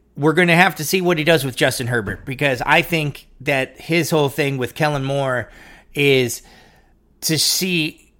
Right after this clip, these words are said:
if Justin Herbert can start throwing the ball farther down than four yards down the field, because that was a cr-,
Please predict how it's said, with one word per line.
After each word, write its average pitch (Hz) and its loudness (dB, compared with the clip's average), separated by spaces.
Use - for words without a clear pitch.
if - -2
Justin 156 0
Herbert 139 0
can 127 -4
start 135 0
throwing 135 0
the 120 -2
ball 120 4
farther 123 2
down 110 0
than 113 -4
four 117 -2
yards 98 -2
down 98 -2
the 90 -10
field, 76 -10
because 123 -4
that 143 4
was 120 -6
a 107 -6
cr-, - -20